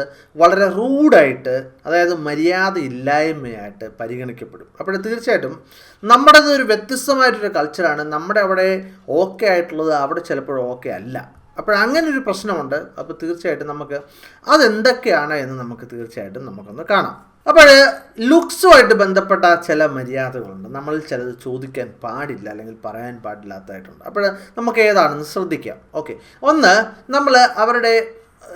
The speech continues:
എങ്ങനെ, നിങ്ങൾക്ക് എന്തെങ്കിലും വിഷയമുണ്ടോ, അല്ലെങ്കിൽ നമ്മൾ ഒരാൾ മെലിഞ്ഞിരിക്കുന്നു, അല്ലെങ്കിൽ ഒരാൾ ഇച്ചിരി പ്രായമായിട്ട് തോന്നുന്നു, അല്ലെങ്കിൽ അദ്ദേഹത്തിൻ്റെ മുടി കൊഴിഞ്ഞിരിക്കുന്നു, ഇങ്ങനത്തെ കുറേ കാര്യങ്ങളുണ്ടല്ലോ, അതൊരു കാരണവശാലും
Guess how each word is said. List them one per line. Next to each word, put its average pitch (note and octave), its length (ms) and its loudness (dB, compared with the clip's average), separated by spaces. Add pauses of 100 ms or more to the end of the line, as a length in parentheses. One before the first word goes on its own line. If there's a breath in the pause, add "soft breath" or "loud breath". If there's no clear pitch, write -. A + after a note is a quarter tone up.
(200)
എങ്ങനെ, B3 280 -2
നിങ്ങൾക്ക് A#3+ 280 -2
എന്തെങ്കിലും G#3+ 300 0
വിഷയമുണ്ടോ, D#3 540 0 (200)
അല്ലെങ്കിൽ E3+ 260 -2 (140)
നമ്മൾ D#3+ 200 -8
ഒരാൾ D#3 180 0 (140)
മെലിഞ്ഞിരിക്കുന്നു, C#3 640 -10 (100)
അല്ലെങ്കിൽ C3 320 -10
ഒരാൾ C#3 260 -2
ഇച്ചിരി C3+ 300 -14
പ്രായമായിട്ട് C3+ 560 -4
തോന്നുന്നു, B2+ 320 -10 (420 soft breath)
അല്ലെങ്കിൽ E3+ 300 0 (160)
അദ്ദേഹത്തിൻ്റെ D3 440 -6 (100)
മുടി C#3+ 220 -2
കൊഴിഞ്ഞിരിക്കുന്നു, C3 560 -6 (100)
ഇങ്ങനത്തെ A3+ 300 -4 (120)
കുറേ F#3 120 0 (120)
കാര്യങ്ങളുണ്ടല്ലോ, B2 580 -6 (140)
അതൊരു F3+ 360 -2
കാരണവശാലും A#2+ 640 -10